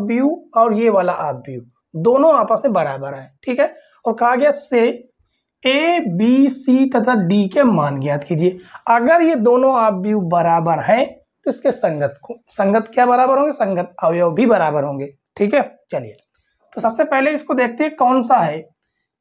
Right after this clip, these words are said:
ये कौन सा हाफ व्यू है? ये दो बाई दो वाला हाफ व्यू है, क्योंकि इसमें क्या है कि दो पंक्तियां और दो कॉलम दिख रहे हैं,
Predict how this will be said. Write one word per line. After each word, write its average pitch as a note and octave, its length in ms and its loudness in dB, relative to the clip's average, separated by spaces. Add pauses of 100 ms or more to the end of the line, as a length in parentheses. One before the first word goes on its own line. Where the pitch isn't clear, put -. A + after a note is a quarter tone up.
(100)
ये B3+ 80 -2
कौन C#4+ 260 0
सा C#4+ 140 0
हाफ B3+ 120 2
व्यू C4+ 240 -2
है? C4 80 -4
ये B3 160 -4
दो B3 440 -4
बाई G#3+ 340 0
दो E3+ 220 -4
वाला E3 240 0
हाफ D#3+ 140 -2
व्यू E3 300 -8
है, D#3+ 100 -10 (240)
क्योंकि G3+ 200 -2
इसमें A#3 320 -2
क्या A3+ 200 2
है A3+ 200 0 (580)
कि F#3 60 -6
दो B3 320 0 (100)
पंक्तियां A3+ 680 0
और A#3 260 0
दो F3 300 -2 (840)
कॉलम A#3+ 360 4
दिख C#3 200 -8
रहे C#3+ 220 -6
हैं, - 180 -16